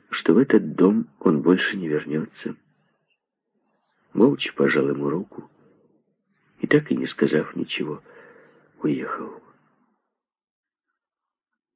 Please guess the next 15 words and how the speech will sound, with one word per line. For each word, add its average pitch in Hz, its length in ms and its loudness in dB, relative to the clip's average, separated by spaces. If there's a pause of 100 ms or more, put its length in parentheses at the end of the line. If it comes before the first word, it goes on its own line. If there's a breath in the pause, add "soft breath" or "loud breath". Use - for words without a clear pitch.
(1200)
Всю - 260 2
ночь - 440 0 (720)
Абиш 87 420 4
лежал 87 320 2
без 85 200 2
движения, 76 680 0 (420 loud breath)
не 87 140 4
проявляя 101 480 8
никаких 104 500 2
признаков 98 560 2
жизни. 67 460 -4 (1700)
Он 87 120 0
даже 87 220 0
перестал 82 520 -2
стонать, 69 540 0